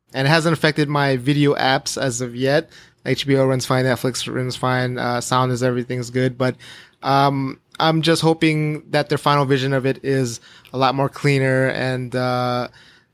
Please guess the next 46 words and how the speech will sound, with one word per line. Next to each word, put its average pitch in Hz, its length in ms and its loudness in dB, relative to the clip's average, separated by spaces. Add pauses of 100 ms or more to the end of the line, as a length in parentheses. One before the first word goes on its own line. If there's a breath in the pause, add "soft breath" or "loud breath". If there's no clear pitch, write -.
you 139 100 -4
know, 123 140 0
much 139 320 2
more 143 200 0
improved 135 460 0
in 127 60 -6
terms 123 260 -2
of 117 80 -6
the 120 100 -6
steps. - 260 -8
I 175 140 2
just 170 160 0
hate 190 160 4
that 170 140 0
the 156 80 0
extra 151 200 -2
steps - 360 -4
thing. 120 180 -10
Like, 127 200 -6
in 170 80 -2
the 175 60 4
notific-, 180 500 0
for 202 80 2
example, 190 260 0
the 151 60 0
notifications 190 760 0
now 135 300 0 (260 loud breath)
are 151 140 -2
now 170 240 2
in 170 100 -2
the 147 80 -2
settings 185 440 0
tab, 131 340 -4 (260 soft breath)
and 151 140 -4
you 170 180 0
still 196 280 0
have 180 180 0
to 156 120 0
highlight 185 300 0
the 156 60 -6
settings 143 300 -2
tab 139 280 -4 (240 soft breath)
and 135 140 -6
click 160 180 0
on 151 100 2
notifications. 139 760 -4